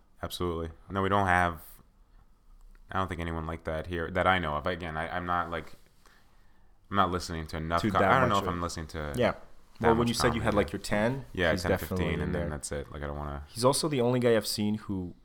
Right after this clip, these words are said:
Speaker 2: per special, will pick on one or two ic-,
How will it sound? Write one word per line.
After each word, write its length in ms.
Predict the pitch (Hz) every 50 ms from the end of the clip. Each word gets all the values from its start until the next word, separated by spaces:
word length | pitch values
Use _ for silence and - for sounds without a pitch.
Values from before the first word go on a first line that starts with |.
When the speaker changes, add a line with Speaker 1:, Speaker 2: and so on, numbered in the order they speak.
| - - -
Speaker 2:
per 200 | - 117 113 110
special, 680 | - - - 110 101 - - 135 135 151 165 160 - - - - - - - - - -
will 400 | 95 95 98 98 95 95 101 - - - - -
pick 240 | - - 101 - -
on 260 | 104 101 98 95 95
one 180 | 95 104 104 101
or 120 | 98 92
two 580 | - - - - 98 92 90 90 90 87 87 - - 90
ic-, 200 | 90 90 -